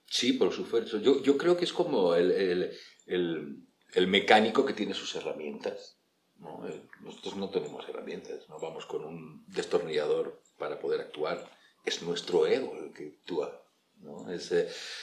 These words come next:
nuestra alma es la que se prepara,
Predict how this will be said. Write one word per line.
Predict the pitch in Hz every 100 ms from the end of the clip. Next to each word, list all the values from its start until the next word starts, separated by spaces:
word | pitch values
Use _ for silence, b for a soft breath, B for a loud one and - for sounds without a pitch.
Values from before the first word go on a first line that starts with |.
| B -
nuestra | 90 90 90 95
alma | 95 101 98 113
es | 113
la | 101
que | 92
se | 90 -
prepara, | 104 - 113 117 123 123